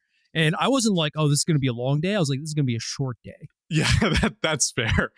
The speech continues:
Speaker 2: That's
Speaker 1: I was
Speaker 2: fair.
Speaker 1: like,
Speaker 2: A sh-, a
Speaker 1: I
Speaker 2: short
Speaker 1: sh-
Speaker 2: and painful day.
Speaker 1: I was like, "Should I drop now or, or what?" Um, but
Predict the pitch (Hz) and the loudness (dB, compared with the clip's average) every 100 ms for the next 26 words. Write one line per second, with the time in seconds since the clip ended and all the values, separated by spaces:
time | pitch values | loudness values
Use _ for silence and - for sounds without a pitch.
0 | 143 - - 147 170 175 165 170 151 131 | -12 -10 -2 -2 0 0 0 0 0 -2
1 | - 180 190 190 180 170 147 139 120 117 | -2 0 0 2 2 0 0 0 -4 -6
2 | 101 98 98 233 214 214 160 233 254 240 | -8 -6 -2 0 2 0 0 0 2 0
3 | 156 170 180 175 147 135 135 139 185 302 | 2 2 0 -2 -2 0 0 0 0 2
4 | 370 381 381 _ _ - 185 175 170 165 | 2 2 0 _ _ 0 2 4 4 2
5 | 151 147 139 _ - 160 151 151 151 135 | 2 0 -4 _ -6 -2 0 0 2 0
6 | 120 117 _ _ _ _ _ 151 160 160 | -4 -10 _ _ _ _ _ -4 -2 0
7 | 156 151 147 - _ _ _ _ _ _ | 0 0 0 -4 _ _ _ _ _ _
8 | _ _ _ _ - 135 175 170 160 | _ _ _ _ -10 -2 0 2 -2